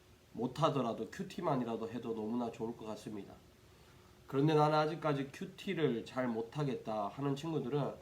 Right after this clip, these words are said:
어, 전도사님이 이렇게 아침 묵상하는 것들을 통해서 중심에 두고 이제 한번 설교를 듣고 난 후에 쭉 이어가서 큐티 책을 보면서 진행하면 좋을 것 같습니다.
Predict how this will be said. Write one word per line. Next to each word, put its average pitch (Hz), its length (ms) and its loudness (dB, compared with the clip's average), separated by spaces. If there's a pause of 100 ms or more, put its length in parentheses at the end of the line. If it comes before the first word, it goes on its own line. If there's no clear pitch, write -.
(560)
어, 104 260 -4
전도사님이 123 560 0
이렇게 117 240 -4
아침 - 300 -4
묵상하는 127 560 -2
것들을 113 380 -4
통해서 120 680 -2 (600)
중심에 120 440 -2
두고 113 540 -2 (460)
이제 104 480 -4
한번 117 360 -2
설교를 127 540 -2
듣고 135 240 -4
난 113 160 0
후에 123 480 0 (540)
쭉 123 440 0 (200)
이어가서 123 880 0
큐티 139 260 -6
책을 113 260 -2
보면서 113 420 -2
진행하면 120 920 -2
좋을 117 280 -4
것 120 140 -6
같습니다. 107 640 -4